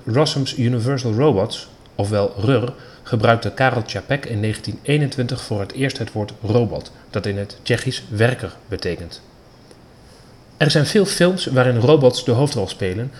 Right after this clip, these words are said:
en er komt ook steeds meer speelgoed op de markt waarin robotjes worden gebruikt. Waar komt deze interesse in robots vandaan?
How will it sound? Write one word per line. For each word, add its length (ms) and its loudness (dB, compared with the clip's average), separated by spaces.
en 100 -2
er 100 0
komt 220 0
ook 120 -4
steeds 280 2
meer 140 0
speelgoed 420 -2
op 120 -6
de 60 -2
markt 300 -2
waarin 240 0
robotjes 640 4
worden 340 -2
gebruikt. 560 -4
Waar 400 2
komt 320 -2
deze 260 2
interesse 460 -2
in 80 -2
robots 380 2
vandaan? 460 0